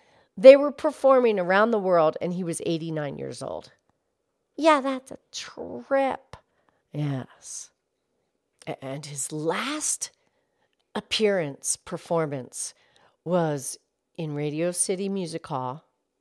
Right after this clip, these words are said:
Yeah, that's in New York City! Right, and <laughs> it was i-, in the year twenty twenty-one.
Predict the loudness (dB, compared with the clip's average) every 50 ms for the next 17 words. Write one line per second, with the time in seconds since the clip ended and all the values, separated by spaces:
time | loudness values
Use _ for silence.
0 | _ _ _ 0 2 2 4 4 2 2 0 -2 -4 -4 0 6 8 8 10 12
1 | 12 12 10 10 8 4 0 -6 2 10 12 12 12 12 12 12 12 12 12 12
2 | 12 12 12 12 12 8 2 -14 -20 _ _ _ _ _ _ _ _ _ _ _
3 | _ _ _ _ _ -8 -8 -6 -8 -6 -6 -6 -6 -8 -10 -6 -4 -4 -2 -2
4 | -4 -6 -10 -14 _ _ _ _ -14 -14 -14 -18 _ -20 -20 -20 -20 -8 _ -2
5 | -2 0 0 -2 -4 -4 -6 -10 -10 -12 _ _ _ _ _ _ _ _ _ _
6 | _ _ _ _ -6 -6 -6 -6 -10 _ -6 -4 -4 -4 -4 -6 -8 -10 -10 -6
7 | -4 -2 -2 -2 -2 -4 -4 -4 -2 -2 -2 -2 -4 -8 -6 -2 -2 -2 0 0
8 | -2 -4 -2 0 2 4 4 4 4 2 2 0 -2